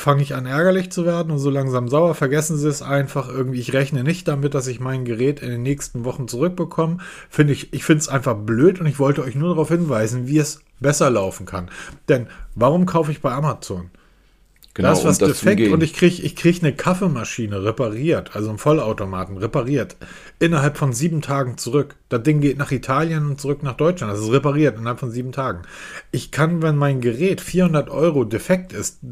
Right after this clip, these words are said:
Speaker 1: zwei Monate nach Kauf, sage ich Amazon, „Hier, Gerät defekt“, und die fragen mich, „Willst du das Geld wieder haben? Auf dein Kundenkonto? Hast du sofort? Oder überweisen, dauert zwei, drei Tage, oder sollen wir das Gerät nochmal zuschicken?“ Du hast dann die Möglichkeit auszuwählen, was möchtest du machen.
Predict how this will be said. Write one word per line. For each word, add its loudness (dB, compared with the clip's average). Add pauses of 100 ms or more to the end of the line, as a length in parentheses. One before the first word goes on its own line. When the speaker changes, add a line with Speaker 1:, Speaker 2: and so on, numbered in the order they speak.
Speaker 1:
zwei 2
Monate 0
nach -8
Kauf, -4
sage -2
ich -10
Amazon, -4
„Hier, 2
Gerät 0
defekt“, -4
und -8
die -6
fragen -4
mich, -6
„Willst -2
du -4
das -10
Geld 0
wieder 0
haben? -6 (320)
Auf -8
dein -4
Kundenkonto? 2
Hast -4
du -2
sofort? -4 (800)
Oder 4
überweisen, 0
dauert 4
zwei, 0
drei 0
Tage, -2
oder 2
sollen 2
wir 2
das -2
Gerät 2
nochmal -2
zuschicken?“ -8
Du -2
hast 0
dann 6
die 4
Möglichkeit 0
auszuwählen, 0
was -6
möchtest -6
du -4
machen. -6